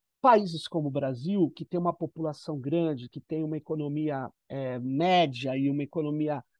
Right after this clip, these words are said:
é, extremamente,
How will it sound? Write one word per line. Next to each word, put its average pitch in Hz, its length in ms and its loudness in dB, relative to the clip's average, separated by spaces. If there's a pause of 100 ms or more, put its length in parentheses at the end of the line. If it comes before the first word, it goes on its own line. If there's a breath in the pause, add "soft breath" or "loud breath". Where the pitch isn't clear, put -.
(540)
é, 143 320 0 (140)
extremamente, 156 1400 -2